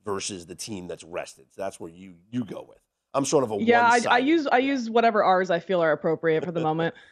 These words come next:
Speaker 1: Yeah, I use a one-sided idiom, if, uh, that's what we're gonna call it. Talk to me about the W N B A while I still have you here. Um, uh, uh, am I just dumb for not blindly betting the Aces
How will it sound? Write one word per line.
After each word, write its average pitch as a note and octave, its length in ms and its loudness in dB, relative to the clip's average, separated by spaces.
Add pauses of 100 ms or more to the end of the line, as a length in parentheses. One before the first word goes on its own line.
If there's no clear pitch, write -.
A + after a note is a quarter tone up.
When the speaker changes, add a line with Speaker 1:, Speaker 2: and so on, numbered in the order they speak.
(280)
Speaker 1:
Yeah, F#2+ 320 -2
I G2 80 -6
use B2+ 220 0
a A#2+ 100 2
one-sided A2+ 760 -2
idiom, D#2 480 -12
if, - 180 -20
uh, D#2+ 200 -8
that's F2+ 200 -10
what A2 120 -8
we're E2+ 100 -8
gonna D2+ 160 -6
call - 200 -8
it. - 60 -12 (440)
Talk G#3+ 180 0
to C#4+ 60 -12
me E4 80 -2
about C#4+ 160 2
the E3+ 80 -6
W A#3 240 2
N G#3+ 80 4
B G3 100 0
A G3 140 2
while D#3 160 0
I D3+ 60 -2
still D3 180 -6
have D3 200 -4
you B2 80 -14
here. A#2 360 -6
Um, B2 520 -2
uh, C#3 120 -4 (100)
uh, D3 60 -6 (280)
am D3 160 -6
I G3 160 -2
just F3+ 380 -6
dumb D3+ 340 0
for D3 220 -4
not B2 400 -8
blindly C3 460 -4
betting C3+ 300 -2
the A2 120 -8
Aces B2 480 -6